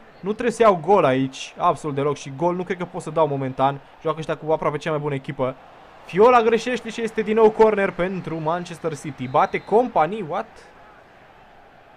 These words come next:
Bine că nu el în careu, ce pot să zic. Centrare, greșeală mare acolo și de portar și de fundaș. Și David Silva trimite pe lângă poartă.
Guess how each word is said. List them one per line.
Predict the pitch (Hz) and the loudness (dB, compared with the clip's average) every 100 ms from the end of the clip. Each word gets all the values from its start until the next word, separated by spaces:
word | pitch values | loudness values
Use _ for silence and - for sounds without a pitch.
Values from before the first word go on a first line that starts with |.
| - - - - - - - | -20 -20 -20 -20 -20 -20 -14
Bine | 190 240 254 | -8 -2 0
că | 247 | 0
nu | 254 | 0
el | 254 262 156 | 2 2 2
în | 151 | -2
careu, | 180 180 160 | -2 0 -2
ce | - | -4
pot | 147 143 | -10 -10
să | 135 | -8
zic. | 127 135 - - | -6 -8 -10 -20
Centrare, | - 127 - 147 185 202 208 208 220 233 254 269 277 | -14 -12 -2 2 6 6 6 4 4 6 6 8 6
greșeală | 262 262 262 - 269 302 277 240 208 | 8 8 8 6 8 10 10 8 8
mare | 233 294 262 233 | 8 8 8 8
acolo | 208 - 294 240 | 6 4 4 6
și | 214 262 | 4 4
de | 233 | 2
portar | 220 226 214 - 254 | 6 4 4 4 4
și | 202 | 4
de | 226 | 2
fundaș. | 220 214 190 220 240 - - - - | 2 2 4 6 6 6 -8 -20 -20
Și | - 139 | -12 4
David | 226 240 202 | 6 6 4
Silva | - 226 190 165 | -6 -4 2 0
trimite | 170 185 180 165 156 | 0 -8 -4 0 0
pe | - 165 | 0 -2
lângă | 208 180 | 0 -4
poartă. | - 156 143 131 127 | 0 0 2 -4 -8